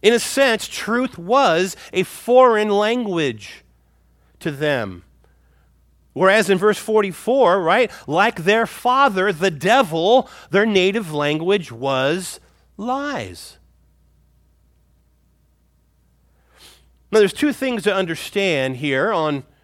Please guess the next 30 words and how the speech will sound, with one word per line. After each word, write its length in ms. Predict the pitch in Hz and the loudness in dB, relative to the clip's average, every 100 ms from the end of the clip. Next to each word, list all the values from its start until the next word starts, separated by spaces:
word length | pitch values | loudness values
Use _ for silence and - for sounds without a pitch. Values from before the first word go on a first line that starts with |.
| _ _ _ _ _ _ _ _ | _ _ _ _ _ _ _ _
why 340 | 175 247 277 285 | 0 2 4 2
they 220 | 175 151 | 0 -4
believe 440 | 139 127 117 104 | -4 -6 -6 -8
the 120 | 104 98 | -10 -10
lie. 380 | 98 82 80 _ _ _ _ _ | -10 -14 -18 _ _ _ _ _
And 120 | 123 | -4
remember, 240 | 156 202 131 | -2 0 -2
the 100 | 127 | -2
lie 340 | 131 156 120 | 0 0 0
is 140 | 123 | -4
simply 460 | - 139 123 131 123 | -6 -8 -8 -8 -6
anything 540 | 123 117 123 113 107 - - | -8 -10 -10 -10 -10 -14 -12
countering 580 | 120 113 107 101 95 - _ | -8 -8 -8 -10 -12 -18 _
Christ. 640 | - 220 87 - - _ _ _ _ _ _ _ _ _ _ _ - - | -18 -16 -16 -20 -20 _ _ _ _ _ _ _ _ _ _ _ -20 0
Number 220 | 254 220 | 2 2
one, 420 | 117 85 90 107 113 _ _ _ _ _ _ _ _ _ _ _ _ _ _ _ | -2 -8 -12 -12 -16 _ _ _ _ _ _ _ _ _ _ _ _ _ _ _
people 300 | 247 285 208 | -6 -4 -2
believe 340 | 165 160 170 | -2 -2 -4
the 100 | 139 | -6
lie 380 | 123 127 190 127 | -4 -4 -4 -6
because 640 | 117 113 143 139 127 - | -8 -8 -4 -4 -4 -8
of 100 | 123 | -12
how 240 | - 131 120 | -8 -6 -6
harsh 600 | - 160 175 190 - - _ _ _ _ _ _ _ _ _ _ _ | -4 -2 -2 -4 -14 -20 _ _ _ _ _ _ _ _ _ _ _
and 120 | 135 139 | -10 -4
how 180 | 165 | -4
exposing 920 | 151 143 - - 190 220 139 143 135 135 | -4 -8 -12 -2 0 0 -2 -4 -4 -6
the 100 | 139 | -10
truth 520 | - - 185 170 - | -10 -6 -4 -4 -12
is 560 | - 151 143 101 - - | -8 -4 -4 -6 -14 -20